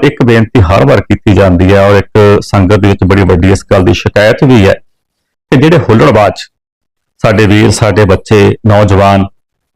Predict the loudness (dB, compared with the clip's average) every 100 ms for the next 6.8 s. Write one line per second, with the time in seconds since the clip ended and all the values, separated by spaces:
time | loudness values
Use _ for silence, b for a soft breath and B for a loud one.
0 | -2 -2 0 -4 -2 -2 0 -2 0 -2
1 | 0 -2 -2 -2 0 0 -2 0 0 0
2 | 0 0 0 -2 -2 0 0 -2 -4 _
3 | _ -2 -2 0 -2 0 -2 0 0 0
4 | 0 -2 -2 -2 0 0 -2 0 0 -2
5 | -6 _ -2 0 0 0 -4 -4 -4 -2
6 | -4 -2 -2 0 0 2 2 0